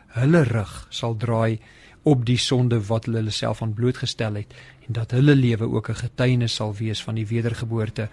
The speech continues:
wat U hulle geskenk het. Ons is dankbaar dat ons kan verstaan dat Christus het die prys betaal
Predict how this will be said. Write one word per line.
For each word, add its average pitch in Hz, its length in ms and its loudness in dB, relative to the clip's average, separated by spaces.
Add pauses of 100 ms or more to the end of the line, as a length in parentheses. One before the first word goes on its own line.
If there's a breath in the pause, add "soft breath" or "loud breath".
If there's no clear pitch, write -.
(320 loud breath)
wat 110 220 -2
U 123 100 -2
hulle 110 180 -2
geskenk 117 440 -6
het. 113 160 -6
Ons 127 120 -2
is 127 140 0
dankbaar 143 480 0 (480 soft breath)
dat 120 200 -2
ons 127 180 0
kan 120 160 -2
verstaan 131 520 0
dat 107 160 -6
Christus 131 460 -2
het 117 120 -2
die 127 100 0
prys 127 360 0
betaal 113 560 4